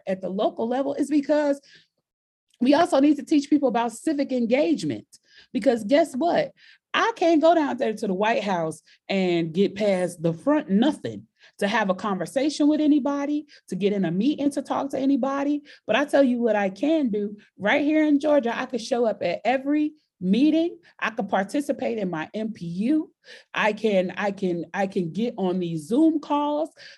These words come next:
I can organize. I, I tell people this all the time. I have seen, when people think about lobbying, they think that you have to spend a whole lot of money to lobby.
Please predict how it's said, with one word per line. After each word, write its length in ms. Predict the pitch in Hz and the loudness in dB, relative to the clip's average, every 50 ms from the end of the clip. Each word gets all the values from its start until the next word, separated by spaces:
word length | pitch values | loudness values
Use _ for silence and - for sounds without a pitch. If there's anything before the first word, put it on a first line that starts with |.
| _ _ | _ _
I 160 | 180 202 220 | -2 0 0
can 240 | 220 - - 143 160 - | -2 -2 -6 -8 -8 -4
organize. 840 | - 202 240 330 302 269 320 277 320 320 320 320 320 320 311 302 - - _ _ _ _ _ _ | -2 0 2 2 2 0 -2 -2 -2 -2 -2 -2 -2 -2 -2 -4 -4 -8 _ _ _ _ _ _
I, 300 | - 247 277 285 - - | -4 -2 -2 -2 -2 -2
I 40 | 294 - | -4 -2
tell 200 | - 294 294 285 | 0 0 0 2
people 280 | 294 294 277 277 269 | 2 0 0 0 -2
this 200 | 233 277 277 277 - - | -2 -2 -4 -4 -4 -2
all 180 | 285 294 294 | 0 0 2
the 100 | 285 285 | 0 -2
time. 440 | 285 - 285 285 262 240 208 185 - - | -2 -4 -6 -6 -4 -4 -4 -6 -6 -6
I 80 | 240 277 | -4 -2
have 180 | 277 247 202 196 | -2 -2 -2 -4
seen, 640 | - - 311 320 311 294 277 254 233 220 226 - _ _ _ _ _ | -4 -2 2 4 4 4 4 2 0 -4 -6 -10 _ _ _ _ _
when 160 | 214 214 202 | -4 -2 0
people 220 | - 320 311 320 | 0 0 0 0
think 180 | 240 285 269 262 | -2 0 -2 0
about 280 | 247 226 220 214 202 175 | 0 -2 -2 -2 -2 -4
lobbying, 560 | 180 196 214 247 262 254 262 277 277 262 214 | -2 -2 -2 -2 -2 -2 -2 -2 -2 -2 -2
they 180 | 214 226 247 | -4 -4 -4
think 340 | 240 - - 233 226 233 - | -6 -8 -8 -8 -8 -6 -6
that 100 | 214 196 | -8 -6
you 120 | 180 208 220 | -4 -4 -4
have 140 | 220 196 196 | -4 -4 -6
to 60 | 202 | -10
spend 220 | 190 - 208 190 | -10 -6 -6 -6
a 80 | 180 165 | -6 -6
whole 640 | 151 - - 220 226 226 233 226 226 220 220 214 208 | -10 -8 -6 -4 -2 -2 0 0 -2 -2 -2 -4 -4
lot 220 | 220 208 208 208 | -6 -6 -4 -6
of 100 | 185 165 | -6 -6
money 340 | 160 170 196 220 233 233 226 | -4 -4 -4 -4 -4 -4 -6
to 140 | 220 - 180 | -8 -8 -8
lobby. 480 | 160 160 196 214 233 220 226 240 233 | -6 -4 -4 -4 -4 -4 -6 -8 -8